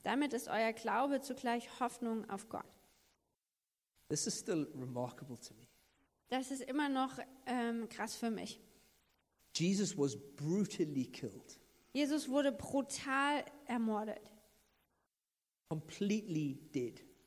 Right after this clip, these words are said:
Speaker 1: Und er war ganz tot.
Speaker 2: He wasn't just in the I C U.
Speaker 1: Der, äh, lag nicht nur auf der Intensivstation.
Speaker 2: Wasn't just in a coma.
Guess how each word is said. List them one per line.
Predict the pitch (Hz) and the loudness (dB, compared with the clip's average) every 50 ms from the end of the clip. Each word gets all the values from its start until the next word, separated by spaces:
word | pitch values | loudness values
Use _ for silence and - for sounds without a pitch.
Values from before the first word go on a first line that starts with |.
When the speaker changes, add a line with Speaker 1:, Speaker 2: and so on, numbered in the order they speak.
| _ _ _ _ _ _ _ _ _ - | _ _ _ _ _ _ _ _ _ -4
Speaker 1:
Und | - 233 254 - | 0 0 0 2
er | - 240 240 | 0 0 0
war | 240 233 233 220 - - - - - - - _ _ _ - - - | 2 0 0 0 -2 -6 -10 -20 -20 -20 -20 _ _ _ -20 -12 -4
ganz | - 214 190 277 311 302 - - | -2 0 0 2 0 0 -2 -6
tot. | - - 254 202 - - - - - - - - | -4 -4 -2 -2 -4 -6 -10 -20 -20 -20 -16 -8
Speaker 2:
He | - 131 | -2 0
wasn't | 135 147 156 151 190 160 143 | 2 2 2 2 0 2 2
just | 180 170 - - | 2 2 2 0
in | - 156 156 147 143 | 0 0 0 0 2
the | 135 139 135 135 131 123 - - - - | 2 2 2 2 2 0 -4 -10 -8 -6
I | 139 143 143 | -4 -4 -4
C | - - - | -4 -4 -6
U. | 143 139 147 139 113 98 - - - - _ _ _ _ _ _ _ - | -4 -4 -4 -4 -6 -8 -10 -20 -20 -20 _ _ _ _ _ _ _ -2
Speaker 1:
Der, | 240 240 226 220 - | 0 0 0 0 -2
äh, | - 233 233 - - 233 | -2 -2 -2 -2 -2 0
lag | 226 233 277 277 - | 2 2 2 4 2
nicht | 294 285 269 269 - | 2 2 2 2 4
nur | 285 277 269 269 254 220 - - | 4 6 6 8 6 6 6 4
auf | 233 233 - | 4 2 4
der | - 240 214 - | 4 4 4 4
Intensivstation. | 233 247 262 247 247 226 294 311 - - 269 254 262 - - 285 339 415 - - - - | 2 2 4 4 4 4 2 0 2 2 0 0 0 0 2 4 4 2 2 -2 -4 -2
Speaker 2:
Wasn't | 135 147 170 156 | -2 -2 0 0
just | 156 160 160 - | 0 0 2 2
in | 165 160 | 2 2
a | 156 | 2
coma. | 160 - - 175 180 170 135 - | 0 2 2 2 2 2 -2 -4